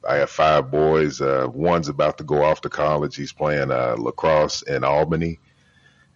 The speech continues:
And, uh, my, one just left, and he's a walk-on at the University of Michigan right now. And then we have three kids. Uh, one will be a f-, a freshman, seventh and sixth grade,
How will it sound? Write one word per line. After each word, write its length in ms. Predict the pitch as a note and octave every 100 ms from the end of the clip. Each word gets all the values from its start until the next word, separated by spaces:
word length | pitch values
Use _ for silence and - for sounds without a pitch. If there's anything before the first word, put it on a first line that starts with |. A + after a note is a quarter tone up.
| _
And, 380 | F2 E2+ D#2+ D2
uh, 380 | D2 C#2+ C#2 C#2
my, 140 | C#2
one 580 | - D2 E2 E2+ E2+ D#2+
just 360 | - E2+ E2 -
left, 500 | D#2 D#2 D2 - - -
and 160 | D#2
he's 220 | D#2+ D#2+ C#2
a 100 | C2+
walk-on 720 | B1 D#2+ D#2+ - D2+ D2 C#2
at 220 | C2+ -
the 80 | D2
University 480 | D#2 C#2+ C#2+ - C#2
of 100 | C2
Michigan 400 | D#2 - - B1+
right 280 | C2 C2+
now. 160 | C2 C2+
And 100 | C2
then 80 | C2
we 140 | C#2
have 160 | C#2+ C2
three 340 | - D#2 D#2+
kids. 800 | D2 - D#2+ D2+ C#2 B1+ A#1+ -
Uh, 440 | - A#1 A1+ G#1+ G#1+ - _
one 180 | C2 C#2
will 80 | C#2+
be 220 | D2 C2+
a 60 | B1
f-, 280 | - - _
a 140 | A#1+ B1+
freshman, 800 | - D#2+ D#2+ D2+ - D2 C#2+ C#2 _ _ _ _ _ _
seventh 520 | - - D#2+ D2+ -
and 280 | C2+ B1+ B1
sixth 380 | - E2 -
grade, 360 | - C2+ A1+ G1+